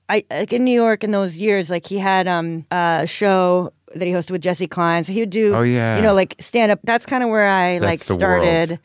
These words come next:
Speaker 1: in New York
Speaker 2: So you
Speaker 1: around
Speaker 2: started
Speaker 1: that time.
Speaker 2: in the established alt comedy
Speaker 1: Yes,
Speaker 2: world
Speaker 1: yes.
Speaker 2: of New York in the mid-aughts.
Speaker 1: Yes. Great time, like, in
Speaker 2: Sure.
Speaker 1: the, in the sense of sort of,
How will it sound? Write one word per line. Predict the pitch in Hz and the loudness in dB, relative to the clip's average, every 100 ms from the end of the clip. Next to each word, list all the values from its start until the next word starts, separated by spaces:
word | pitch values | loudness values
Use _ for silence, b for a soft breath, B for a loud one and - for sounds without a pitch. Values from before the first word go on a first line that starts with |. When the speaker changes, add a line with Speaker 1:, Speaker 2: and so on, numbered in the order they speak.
| b b b b b | b b b b b
Speaker 1:
in | - 185 | -6 0
New | |
York | 185 180 165 156 - | 2 2 2 -2 -12
Speaker 2:
So | - | -4
you | 107 | -4
Speaker 1:
around | |
Speaker 2:
started | - 117 110 | 0 0 2
Speaker 1:
that | 107 101 | 0 -2
time. | 180 170 104 104 | -2 0 2 0
Speaker 2:
in | |
the | 101 | -2
established | - 120 113 110 107 - - | -2 -2 0 0 -2 -2 -4
alt | 101 98 - | -2 -2 -4
comedy | - 98 98 90 | -2 0 0 0
Speaker 1:
Yes, | 113 98 | 2 2
Speaker 2:
world | 87 85 | 2 2
Speaker 1:
yes. | 214 170 151 - _ - | 2 2 -2 -16 _ -6
Speaker 2:
of | 92 | 0
New | 101 | 2
York | 95 95 92 | 2 2 0
in | 107 92 | -2 0
the | 92 90 | 0 0
mid-aughts. | 92 98 98 92 95 90 - | 0 0 0 0 -2 -2 0
Speaker 1:
Yes. | 233 202 175 - - | 0 2 0 -4 -2
Great | 262 359 | 0 0
time, | 269 233 202 220 | -2 0 2 2
like, | 214 196 185 | 2 0 -2
in | 185 | -2
Speaker 2:
Sure. | 208 117 180 | 0 2 2
Speaker 1:
the, | |
in | 214 | 2
the | 208 196 - - | 0 0 -4 -12
sense | - 214 202 202 | -2 -2 0 -2
of | 185 156 | -4 -6
sort | 196 196 | -2 2
of, | 190 185 170 | 2 2 -2